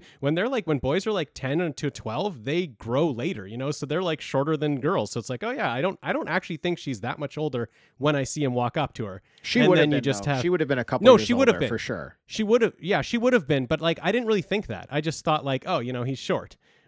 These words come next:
Speaker 1: Um, especially 'cause she, like, talked to him earlier. I thought she was interested in him. So I was like, "Oh, they must be, you know,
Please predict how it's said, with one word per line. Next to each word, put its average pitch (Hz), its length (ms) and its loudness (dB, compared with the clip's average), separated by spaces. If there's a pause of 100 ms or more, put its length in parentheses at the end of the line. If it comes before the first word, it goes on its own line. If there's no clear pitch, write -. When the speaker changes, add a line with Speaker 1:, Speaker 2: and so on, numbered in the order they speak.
Speaker 1:
Um, 139 260 -2 (120)
especially 277 360 -2
'cause 190 140 -2
she, 156 160 -6
like, 123 180 -6 (240)
talked - 300 -4
to 147 80 0
him 110 80 -2
earlier. 123 320 0
I 117 80 -8
thought 147 200 -2
she - 80 -8
was 127 120 -6
interested 131 400 -6
in 110 100 -6
him. 117 100 -8
So 131 140 -8
I - 20 -4
was 117 80 -6
like, 120 140 -6
"Oh, 226 80 2
they 170 80 0
must 143 220 -2
be, 135 80 -8
you 123 100 -8
know, 110 160 -8